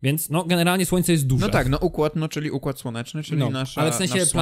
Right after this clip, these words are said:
Speaker 1: planety, ale też gwiazdy, księżyce, wszystkie i tak dalej, pewnie tak.
Speaker 2: No pewnie tak.
Speaker 1: Dobra. No, e, temperatura na Słońcu, tam wewnętrzna, w jądru,
Speaker 2: Mhm.
Speaker 1: w jądrze na pewno wynosi piętnaście milionów stopni Celsjusza.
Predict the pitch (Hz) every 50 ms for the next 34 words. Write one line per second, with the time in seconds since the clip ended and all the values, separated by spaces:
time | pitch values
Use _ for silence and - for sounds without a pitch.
0 | 165 185 220 214 - 196 175 175 175 170 165 143 139 131 143 190 226 240 196 190
1 | 190 151 - 151 139 151 208 208 202 175 - - 165 160 - 151 139 127 139 151
2 | 208 226 220 - 147 151 147 120 104 90 - - - 113 - 120 123 156 190 320
3 | 359 349 254 - 135 117 110 98 - 98 - _ _ - - - - - - -
4 | - - - 151 135 113 - - 117 117 123 127 - - 170 170 - 180 175 170
5 | - 247 254 240 202 170 - - 156 151 151 143 131 - 180 220 254 - - _
6 | _ _ _ _ _ _ - - - 139 139 135 135 151 147 151 139 123 117 -
7 | 160 202 196 - 135 127 120 120 147 113 107 110 127 139 127 120 113 117 156 175
8 | 165 - 120 107 135 180 185 170 165 165 156 - 147 - 147 147 147 143 - 151
9 | 139 127 117 120 120 120 120 - - - 101 - 113 107 - 110 101 - - -
10 | 101 - - - -